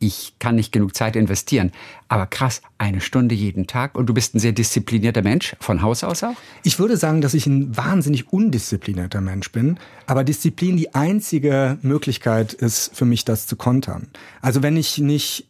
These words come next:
Speaker 2: total streng mit mir wäre, dann würde ich, würde ich einfach nur um mittags aufstehen und essen, was ich will. Und ich habe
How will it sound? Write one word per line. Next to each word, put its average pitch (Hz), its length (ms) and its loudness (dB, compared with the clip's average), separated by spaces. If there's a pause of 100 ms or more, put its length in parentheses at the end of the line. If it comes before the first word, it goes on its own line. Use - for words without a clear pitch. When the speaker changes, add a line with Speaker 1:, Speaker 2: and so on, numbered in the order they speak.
Speaker 2:
total 139 400 0
streng 156 460 0
mit 127 180 0
mir 113 180 2
wäre, 113 280 2
dann 104 340 0
würde 110 380 0
ich, - 240 -2
würde 101 240 -2
ich 98 100 -8
einfach 101 300 -4
nur 107 200 0
um 120 140 0
mittags 107 560 0
aufstehen 113 720 2
und 110 200 0
essen, 123 300 2
was 107 160 0
ich 113 160 -2
will. 110 220 2 (480)
Und 127 180 4
ich 135 140 2
habe 139 120 0